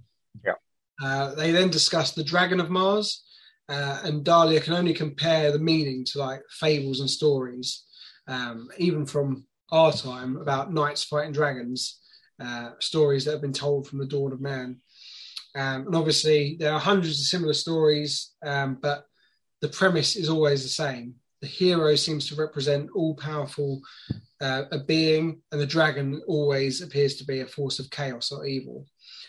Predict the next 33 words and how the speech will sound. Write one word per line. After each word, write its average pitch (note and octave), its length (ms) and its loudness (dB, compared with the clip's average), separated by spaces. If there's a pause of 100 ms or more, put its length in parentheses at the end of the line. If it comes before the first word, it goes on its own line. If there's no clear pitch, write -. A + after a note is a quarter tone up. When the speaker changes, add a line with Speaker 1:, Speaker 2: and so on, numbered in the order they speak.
(160)
Speaker 2:
Uh, B2+ 300 -8
and C#3+ 100 -6
the D3+ 60 2
other E3 140 2
thing C#3+ 160 -4
that C#3+ 140 -6
they D3+ 80 0
have C#3+ 100 2
in C#3+ 100 -2
common C#3 320 -2
is C3+ 180 -2
no D3+ 120 0
matter D#3+ 440 0 (560)
who F#3+ 220 8
wins, C#3 760 0 (140)
like, C#3+ 220 -4
whether D#3 280 2
the, D3+ 360 4
how D#3 140 0
many F3 160 4
times D#3 440 0
the C#3+ 80 -4
dragon D3 300 2
is C#3 120 -4
defeated, C#3 560 -4
it C#3 120 -12
never D#3+ 220 0
truly D#3+ 480 2
dies. B2+ 800 -6 (140)
Its C#3 160 -4
power D#3 400 2
or E3 100 -4
energy C3+ 520 -6